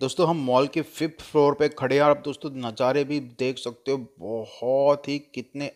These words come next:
अच्छा नज़ारा है। ये मॉल का सेंटर पॉइंट है। यहाँ पे completely दोस्तों थ्री सिक्सटी डिग्री व्यू में बहुत देखने को मज़ा आ जाता है दोस्तों। यहाँ से हम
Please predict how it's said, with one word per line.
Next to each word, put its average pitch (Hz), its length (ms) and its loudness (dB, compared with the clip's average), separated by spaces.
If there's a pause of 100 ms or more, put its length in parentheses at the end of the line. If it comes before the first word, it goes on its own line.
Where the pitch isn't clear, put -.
अच्छा 139 340 -4
नज़ारा 123 400 2
है। 143 120 2 (300)
ये 165 100 4
मॉल 143 320 2
का 156 120 2
सेंटर 131 520 -2
पॉइंट 143 400 -4
है। 147 60 2
यहाँ 127 340 -2 (100)
पे 147 80 -4 (120)
completely 147 600 -4
दोस्तों 135 480 0 (460)
थ्री 156 160 4
सिक्सटी 151 340 -2
डिग्री 131 400 0
व्यू 135 360 0
में 143 400 -2
बहुत 123 420 2
देखने 135 320 -2
को 147 140 -4
मज़ा 110 600 -2
आ 123 240 2
जाता 120 280 4
है 120 120 4
दोस्तों। 113 360 -2 (320)
यहाँ 123 500 2
से 165 180 0
हम 160 440 0